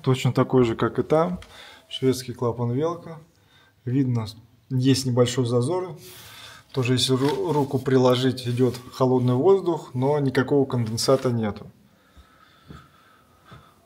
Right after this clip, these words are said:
Заходим в баню. Это у меня такая вот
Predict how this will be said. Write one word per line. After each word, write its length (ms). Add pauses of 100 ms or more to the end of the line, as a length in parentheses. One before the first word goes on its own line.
(960)
Заходим 540
в 120
баню. 520
Это 180
у 20
меня 160
такая 300
вот 220